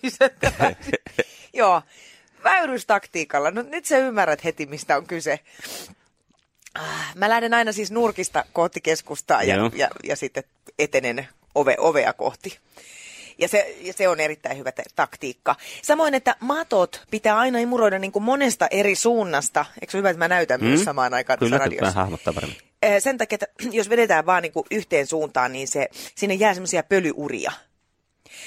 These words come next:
Speaker 1: Ja, ja tota, toki sitten myös maton alta täytyy imuroida.
Speaker 2: Toki.
Speaker 1: Joo.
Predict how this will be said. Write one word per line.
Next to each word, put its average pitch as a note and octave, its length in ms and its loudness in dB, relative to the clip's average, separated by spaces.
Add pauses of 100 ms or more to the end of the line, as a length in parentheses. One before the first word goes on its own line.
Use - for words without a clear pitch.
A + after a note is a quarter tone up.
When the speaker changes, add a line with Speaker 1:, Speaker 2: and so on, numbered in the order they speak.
(180)
Speaker 1:
Ja, D#3+ 200 2
ja E3 100 0
tota, F3 460 2 (140)
toki C4 260 0
sitten G3+ 260 -4
myös F3 280 -2
maton G3 460 0
alta C3+ 480 4 (260)
täytyy C3+ 260 -4
imuroida. B2 480 -10 (120)
Speaker 2:
Toki. G2+ 480 2 (120)
Speaker 1:
Joo. C3+ 280 2